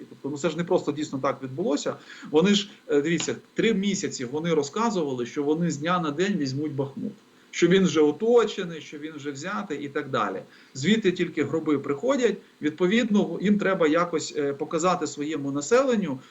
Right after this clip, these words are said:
що ми ж там воюємо типу з нато, і взагалі нато нас боїться. А давайте ми спробуємо збити американський безпілотник, американці,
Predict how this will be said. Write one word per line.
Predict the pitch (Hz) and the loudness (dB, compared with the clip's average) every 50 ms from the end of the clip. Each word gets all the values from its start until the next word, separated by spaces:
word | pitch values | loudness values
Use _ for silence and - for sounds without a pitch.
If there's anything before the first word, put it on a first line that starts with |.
| _ | _
що | - - 165 165 | -8 -4 0 0
ми | 185 | 0
ж | - - | 0 0
там | 180 175 160 | -2 -4 -2
воюємо | 147 160 165 175 175 156 147 143 | -2 0 0 2 0 0 0 -2
типу | 143 - 160 156 156 151 | 0 0 -2 0 0 -2
з | 139 156 | 0 0
нато, | 202 247 277 294 - 151 120 95 - - _ - | 2 2 2 2 2 0 0 0 -2 -8 _ -6
і | 147 | -2
взагалі | 127 151 160 156 180 202 240 | 2 4 4 4 4 4 4
нато | 202 165 175 202 - 175 | 4 4 2 0 -2 -2
нас | 156 160 156 151 | -4 -4 -6 -6
боїться. | 147 156 156 139 120 107 104 - 92 110 | -2 0 0 0 2 0 -2 -2 -4 -2
А | |
давайте | 123 147 156 196 226 226 196 160 | 0 2 2 2 2 0 0 0
ми | 151 165 | -2 -2
спробуємо | 160 - 175 175 180 165 143 156 151 147 | -2 0 0 0 0 0 0 -4 -4 -4
збити | 131 143 156 170 156 147 | -2 2 2 4 4 4
американський | 143 139 143 143 143 - 165 151 139 - - 131 | 2 0 0 -2 -2 -2 -2 -4 -4 -4 -6 -4
безпілотник, | 131 139 135 - - 180 226 269 285 - 190 139 - | -4 -4 -4 -2 -2 0 0 0 0 0 -2 -2 -2
американці, | 131 123 143 151 160 156 180 190 185 160 151 - 151 139 131 | -2 0 2 2 2 2 2 2 2 2 0 -2 -2 -2 -4